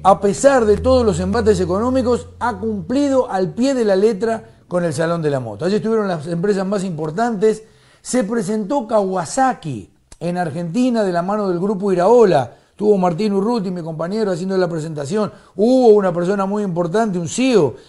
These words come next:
de Kawasaki acá en el país. Bueno, todo esto es muy importante para Argentina porque Kawasaki con el grupo Iraola lo que pretende hacer es fabricar la marca japonesa en Argentina.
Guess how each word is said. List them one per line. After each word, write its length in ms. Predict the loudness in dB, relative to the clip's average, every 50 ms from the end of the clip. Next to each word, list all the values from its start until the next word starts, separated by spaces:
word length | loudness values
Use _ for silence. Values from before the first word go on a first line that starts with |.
| _ _ -6
de 140 | -6 -2
Kawasaki 520 | 0 0 0 0 -2 -2 -2 -2 -2 -2 -4
acá 180 | -4 -4 -4
en 100 | -4 -4
el 100 | -4 -6
país. 420 | -4 0 0 2 2 2 0 -4 -10 _ _ _ _ _
Bueno, 300 | 0 0 2 2 0 -4 -8 -14 -20 -20 _ _ _ _ _ _ _ _
todo 320 | 4 6 8 8 8 8 4
esto 220 | 4 4 2 2
es 60 | 2
muy 300 | 2 2 2 2 4 2
importante 520 | 2 0 -2 -2 -2 -2 -2 -2 0 0 0
para 160 | 0 0 -2
Argentina 500 | -2 -2 -6 -6 -6 -4 -2 -2 0 0
porque 260 | 0 0 0 0 -2
Kawasaki 720 | -2 -2 -2 -4 -4 -2 0 -2 0 0 -2 -6 -6 -8 -12 _ _ -20 _ -10
con 160 | -6 -4 -4
el 80 | -2 -2
grupo 260 | -2 -2 -2 0 0
Iraola 400 | 2 2 2 2 4 2 2 2
lo 340 | 0 0 0 -2 -4 -4 -6
que 260 | -2 0 2 2 2
pretende 680 | 0 -4 -10 -6 -4 -2 -2 -2 0 -2 0 0 2 0
hacer 420 | 0 0 2 4 6 6 4 4 -2 -14 _ _ _
es 200 | 0 0 0 2
fabricar 960 | 2 0 2 2 2 0 -2 -2 0 0 0 0 0 -2 -2 -4 -8 -14 _ _ _ _ _
la 420 | -4 0 0 2 2 2 0 0
marca 300 | 0 0 0 0 0 -2
japonesa 460 | -2 -4 -4 -2 0 0 0 0 0
en 60 | -2 -2
Argentina. 720 | -4 -4 -4 -6 -4 -2 0 0 0 0 -2 -6 -12